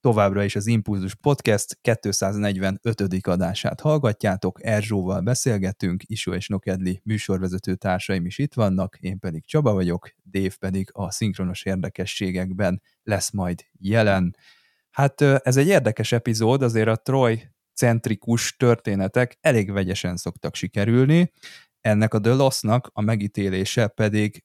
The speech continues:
tragikus. Azt hiszem, fogalmazhatok így, hiszen az I M D B-n a negyedik szezonban ez a legrosszabbra értékelt epizód, kerek hat ponton áll, és hát én a Redditre is fölnéztem,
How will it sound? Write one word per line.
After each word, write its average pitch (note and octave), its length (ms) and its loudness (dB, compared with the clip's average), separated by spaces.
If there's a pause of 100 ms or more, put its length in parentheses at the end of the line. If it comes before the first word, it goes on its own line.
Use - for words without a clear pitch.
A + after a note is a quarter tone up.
tragikus. - 760 -4 (560)
Azt - 160 -4
hiszem, G#2+ 260 2
fogalmazhatok G2+ 920 0
így, A2+ 220 -2
hiszen G#2+ 300 -4
az F#2+ 140 -2
I G#2+ 240 2
M G2 100 0
D G2+ 220 -2
B-n A2+ 340 2 (400)
a G#2+ 40 -2
negyedik G#2+ 420 2
szezonban G#2 800 2
ez B2 180 2
a A2 80 0
legrosszabbra G2+ 840 0
értékelt F#2+ 680 -4
epizód, A#2+ 600 0
kerek A#2 300 0
hat - 280 0
ponton F#2+ 460 -2
áll, A2 380 2 (540)
és G#2 380 0
hát B2+ 180 2
én A#2 100 4
a A2 80 4
Redditre A2+ 460 2
is G2+ 140 -2
fölnéztem, A2+ 800 0